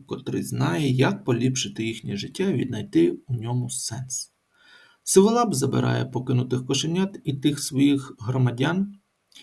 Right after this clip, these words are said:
котрі хворі чи каліки, і відводить до королівства.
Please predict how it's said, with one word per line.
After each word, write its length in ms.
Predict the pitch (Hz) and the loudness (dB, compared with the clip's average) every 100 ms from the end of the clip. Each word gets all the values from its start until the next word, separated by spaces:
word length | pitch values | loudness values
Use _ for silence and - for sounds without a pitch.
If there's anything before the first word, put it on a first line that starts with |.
| - - _ | -20 -20 _
котрі 320 | 139 135 156 | -2 2 4
хворі 400 | 143 - 165 156 | 4 6 4 4
чи 140 | 143 131 | -2 -4
каліки, 520 | 127 110 113 - 113 | -4 -4 -6 -6 -8
і 120 | 113 | -4
відводить 500 | 131 170 220 240 135 | -2 0 2 0 0
до 140 | 131 143 | -2 -2
королівства. 840 | - 131 101 104 101 - 117 | -2 -4 -4 -6 -8 -12 -14